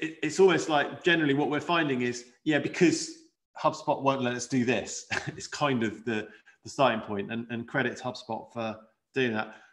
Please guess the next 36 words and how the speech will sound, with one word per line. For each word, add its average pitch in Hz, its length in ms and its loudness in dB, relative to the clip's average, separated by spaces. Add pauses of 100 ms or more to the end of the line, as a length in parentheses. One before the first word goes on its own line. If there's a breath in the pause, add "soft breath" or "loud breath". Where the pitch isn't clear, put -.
(140 loud breath)
I 131 60 2
mean, 143 140 2
one 151 120 0
of 143 80 2
my 127 100 2
favorites 127 500 2
is, 131 140 -2
"Yeah, 233 200 6
well, 196 260 6
we 190 160 0
don't, 233 200 -2
we 196 60 -6
kinda 226 260 -2
don't 214 200 0
need 120 180 2
it, 131 140 0
but 156 240 -4
'cause 160 140 -10
we've 175 120 2
got 208 160 0
some 156 140 -2
workarounds, 135 640 0
but 131 160 0
they're 147 180 0
a - 40 -10
bit 190 200 0
time 165 240 -2
consuming 101 640 -8
and 120 120 -4
they're 123 200 -2
not 139 180 -6
necessarily 117 540 -6
exactly 104 360 -8
what 104 140 -8
we 107 80 -12
want." 113 240 -10